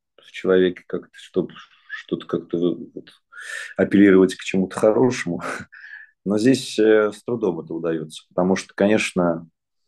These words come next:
тут и, и многое и приспо-, приспособленчество,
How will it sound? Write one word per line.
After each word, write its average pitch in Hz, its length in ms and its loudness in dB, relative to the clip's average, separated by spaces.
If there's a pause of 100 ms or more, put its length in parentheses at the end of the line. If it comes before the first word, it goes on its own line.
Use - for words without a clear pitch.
(920)
тут - 300 -16
и, 85 400 4
и 90 140 2
многое 87 500 4
и 80 580 2 (140)
приспо-, - 420 -6 (120)
приспособленчество, 107 1300 0